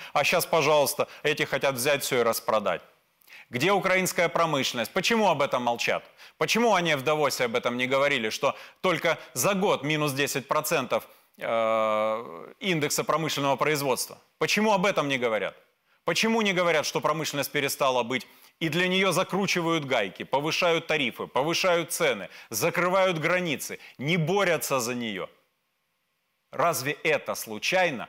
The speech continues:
Разве случайно, что авиастроение к чёртовой матери всё попродавали? И это случайно? Я не верю в такие случайности. Они слишком комплексные. Это сделано намеренно, к сожалению,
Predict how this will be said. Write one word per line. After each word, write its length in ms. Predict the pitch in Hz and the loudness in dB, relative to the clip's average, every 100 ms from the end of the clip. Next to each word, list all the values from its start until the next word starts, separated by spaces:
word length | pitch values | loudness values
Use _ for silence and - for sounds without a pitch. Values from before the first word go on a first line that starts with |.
| - - | -12 -4
Разве 360 | 143 170 151 | -2 0 -2
случайно, 560 | 143 156 190 202 180 156 | -4 -4 0 0 0 -2
что 300 | - 156 170 | 0 2 4
авиастроение 880 | 156 143 139 - 135 147 139 117 107 | 2 2 0 0 -2 0 0 -2 -4
к 100 | - | -2
чёртовой 460 | 165 151 131 135 | 2 2 2 0
матери 340 | 131 123 113 107 | 2 0 0 -4
всё 200 | - 113 | -4 -4
попродавали? 680 | 110 113 110 110 95 78 - - | -2 0 2 2 2 -2 -12 -2
И 60 | |
это 240 | 151 202 208 | -2 0 -2
случайно? 480 | 202 175 - 120 110 | 0 0 0 0 0
Я 120 | 143 | -2
не 100 | 160 | 0
верю 240 | 160 127 | 0 0
в 20 | |
такие 280 | 107 113 113 | -2 -6 -6
случайности. 600 | - 117 113 101 90 - - - | -6 -4 -2 -2 -6 -14 -18 -4
Они 220 | 123 160 | -2 -2
слишком 400 | 156 190 - 165 | -2 -2 -2 -4
комплексные. 800 | - 175 175 135 107 - 98 78 - _ _ _ _ _ - | 0 0 0 -2 -4 -6 -10 -12 -14 _ _ _ _ _ -12
Это 220 | 123 123 | -6 -6
сделано 540 | 117 143 143 131 123 | -2 0 0 0 -2
намеренно, 840 | 117 113 110 131 135 113 90 78 - _ _ _ _ _ _ _ _ _ _ | -2 -2 0 2 2 2 -2 -8 -14 _ _ _ _ _ _ _ _ _ _
к 80 | - | -6
сожалению, 600 | 117 113 113 98 80 | -2 0 0 0 -4